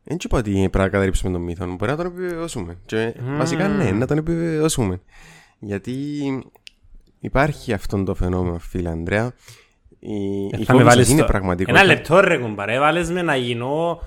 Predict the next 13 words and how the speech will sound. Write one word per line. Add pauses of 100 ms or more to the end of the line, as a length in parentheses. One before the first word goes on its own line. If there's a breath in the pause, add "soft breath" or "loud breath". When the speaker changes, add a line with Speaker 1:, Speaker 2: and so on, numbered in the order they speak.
(240 loud breath)
Speaker 2:
κάποιος
που
θωρεί
πράγματα
πιο
μακριά.
Έβαλες
με
να
γίνω, (320 loud breath)
ε,
κάποιος
που